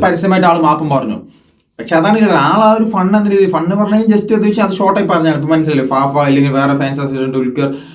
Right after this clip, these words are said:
ആ, സൽമാൻ ഫാൻസ് അസോസിയേഷൻ of ഇന്ത്യ പറഞ്ഞ ഡി-, ഇപ്പൊ ദുൽഖർ സൽമാൻ എന്നുള്ളത് നമ്മളെന്താ ഡി ക്യു എന്നാണ് ഷോർട്ടായിട്ട് വിളിക്കുക. അതേപോലെ തന്നെ ഇതിൽ ഇടയ്ക്കിലടല്ല. എന്താ വെച്ച് കഴിഞ്ഞാൽ ഓരോരുത്തർ ഷോർട്ടായിട്ട് വിളിക്കും. അത്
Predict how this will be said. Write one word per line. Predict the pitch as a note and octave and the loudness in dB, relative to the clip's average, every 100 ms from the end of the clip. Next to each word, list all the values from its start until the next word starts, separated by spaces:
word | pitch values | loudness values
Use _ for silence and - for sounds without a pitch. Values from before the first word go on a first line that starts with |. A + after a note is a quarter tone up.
| - C3 | -8 0
ആ, | C3 B2 | 0 0
സൽമാൻ | C3 C#3 C#3 | -2 -2 0
ഫാൻസ് | C3 C3 C3+ | -2 -2 -4
അസോസിയേഷൻ | C3 B2+ C3 C3 | -2 -4 -2 -4
of | C3 B2+ | -2 -2
ഇന്ത്യ | C#3 C#3 | 0 0
പറഞ്ഞ | D#3 F#3 D3 | 0 -2 0
ഡി-, | C#3+ C#3+ C3+ C3 B2+ B2+ - _ _ | 0 2 2 2 0 -6 -12 _ _
ഇപ്പൊ | F#3+ | 0
ദുൽഖർ | G#3 A3 A3+ | 2 2 0
സൽമാൻ | G#3 F#3+ | 0 -2
എന്നുള്ളത് | G3 F#3+ F#3 | -2 -2 -2
നമ്മളെന്താ | F3 E3 E3 | 0 0 2
ഡി | D#3+ D#3+ | 2 0
ക്യു | F3 | 0
എന്നാണ് | E3+ D#3+ | 0 0
ഷോർട്ടായിട്ട് | C#3+ C#3 B2 | 0 0 0
വിളിക്കുക. | A2+ C#3 | -2 -2
അതേപോലെ | G#3 A#3 A3+ | 0 0 2
തന്നെ | G#3+ F#3+ | 2 2
ഇതിൽ | D#3+ | 2
ഇടയ്ക്കിലടല്ല. | C3+ C3+ C3 A#2 A2 | 0 -2 -2 0 -2
എന്താ | C3+ | -4
വെച്ച് | D3+ | -4
കഴിഞ്ഞാൽ | D#3 D3 | -2 -2
ഓരോരുത്തർ | D3+ D3+ D3+ | -2 -2 -2
ഷോർട്ടായിട്ട് | D3 C#3+ C#3 C3+ | -2 -2 -2 -2
വിളിക്കും. | C3 C#3 - - _ | -2 -4 -10 -16 _
അത് | A#2+ | -4